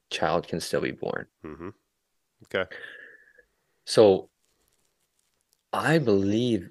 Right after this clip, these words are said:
Speaker 1: and, and, and just look at the way <laughs> men behave around sexuality, you know? It's like, look at the numbers around porn, look at, like, the percentages that are men.
Speaker 2: Mm-hmm.
Speaker 1: It's,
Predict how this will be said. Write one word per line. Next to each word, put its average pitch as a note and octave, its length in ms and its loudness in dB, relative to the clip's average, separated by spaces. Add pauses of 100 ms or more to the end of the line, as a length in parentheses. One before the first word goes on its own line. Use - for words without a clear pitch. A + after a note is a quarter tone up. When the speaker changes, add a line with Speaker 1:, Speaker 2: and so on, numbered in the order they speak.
Speaker 1:
and, G#2 260 -2
and, F#2+ 420 0 (1120)
and A2+ 180 -8
just C3+ 180 -6
look C#3 300 -4
at - 300 2
the A#2 100 4
way G#2+ 400 4
<laughs> - 40 -16
men G#2 380 4
behave F#2+ 460 4 (100)
around D#2 320 -2 (120)
sexuality, G1+ 520 -2
you - 60 -6
know? G2+ 240 -2
It's G#2+ 180 -8
like, F2+ 260 -2 (140)
look G2 240 0
at F#2+ 120 4
the G2 60 4
numbers F2+ 400 2
around F2+ 260 0
porn, F#2 460 2
look F#2 180 -2
at, F#2+ 260 4
like, F#2 160 0
the F#2 80 2
percentages F#2 680 -2
that F2+ 160 2
are F#2 80 2
men. E2+ 400 -2 (200)
Speaker 2:
Mm-hmm. D#2 260 -14 (320)
Speaker 1:
It's, - 280 -4